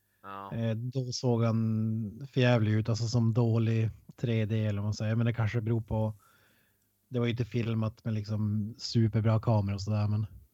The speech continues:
Speaker 1: Ja, just det.
Speaker 2: filma ett hologram, jag vet inte hur bra det blir <laughs> motsvarar verkligheten, men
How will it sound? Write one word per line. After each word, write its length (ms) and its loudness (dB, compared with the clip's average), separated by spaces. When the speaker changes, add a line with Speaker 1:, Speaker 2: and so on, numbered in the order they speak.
Speaker 1:
Ja, 220 -12
just 220 -20
det. 60 -20
Speaker 2:
filma 340 0
ett 100 -2
hologram, 440 2
jag 100 0
vet 80 0
inte 200 -6
hur 80 -2
bra 240 -2
det 80 -2
blir 460 -6
<laughs> 360 -2
motsvarar 500 2
verkligheten, 580 -6
men 160 -6